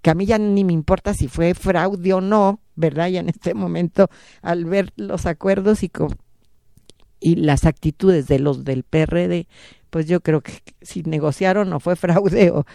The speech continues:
pero la verdad es que, pues, esa fue la realidad. Ahorita estamos viendo los resultados de esa,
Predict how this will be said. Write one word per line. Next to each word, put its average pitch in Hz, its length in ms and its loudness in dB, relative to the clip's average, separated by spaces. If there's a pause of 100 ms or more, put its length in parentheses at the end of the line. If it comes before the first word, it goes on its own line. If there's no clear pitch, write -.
(280)
pero 156 160 -2
la - 120 -4
verdad 151 340 2
es 190 100 -2
que, 180 120 -8
pues, - 280 -16
esa 170 240 -4
fue 165 240 -6
la 147 140 -6
realidad. 160 420 0
Ahorita 170 440 -2 (680)
estamos 165 600 -8
viendo 165 360 -4
los 156 180 -6
resultados 143 880 -6
de 135 260 -6
esa, 131 580 -10